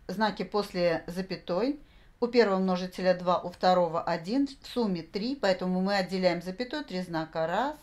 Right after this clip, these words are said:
два, три. И ставим запятую. Перед троечкой ставим ноль, и в целой части у нас тоже будет ноль.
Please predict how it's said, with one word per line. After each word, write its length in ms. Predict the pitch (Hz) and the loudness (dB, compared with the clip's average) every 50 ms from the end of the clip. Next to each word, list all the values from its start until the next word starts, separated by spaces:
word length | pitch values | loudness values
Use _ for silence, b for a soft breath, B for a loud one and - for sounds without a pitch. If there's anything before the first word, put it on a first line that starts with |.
| - - - | -20 -20 -20
два, 500 | 160 160 165 170 180 190 208 220 233 - - _ _ - - | -18 -16 -8 -6 -4 -4 -4 -6 -8 -12 -16 _ _ -18 -16
три. 320 | 175 160 165 160 156 156 b b b b b b b | -12 -10 -8 -8 -8 -10 b b b b b b b
И 80 | - 254 | -16 -16
ставим 340 | - - 240 233 214 190 180 | -8 -4 -2 -2 -2 -2 -4
запятую. 600 | 160 165 160 - 160 160 - - 156 156 156 156 b b b b b b b b _ | -6 -10 -14 -14 -16 -16 -12 -12 -10 -10 -10 -12 b b b b b b b b _
Перед 280 | - 233 220 202 190 190 | 0 0 0 0 -2 -2
троечкой 460 | - 208 202 190 175 - - - 180 | -2 0 0 0 -2 -4 -6 -8 -8
ставим 480 | 175 - - 185 175 170 180 190 190 196 | -8 -4 -4 -4 -2 -2 -2 -2 -2 -2
ноль, 300 | 214 247 285 302 285 - - - | 0 0 0 0 -2 -6 -12 -8
и 200 | 233 247 277 269 | -6 -4 -4 -4
в 100 | - - | -6 -6
целой 320 | - 196 185 170 175 180 | -4 -2 0 0 0 -2
части 320 | - - 220 240 240 - 185 | -2 -2 -4 -4 -4 -6 -6
у 40 | |
нас 140 | 170 165 165 | -6 -6 -8
тоже 300 | - - 208 214 208 202 | -8 -6 -6 -6 -6 -8
будет 400 | 160 151 170 175 175 170 - - | -10 -10 -10 -10 -10 -12 -12 -8
ноль. 180 | 156 160 160 | -8 -8 -8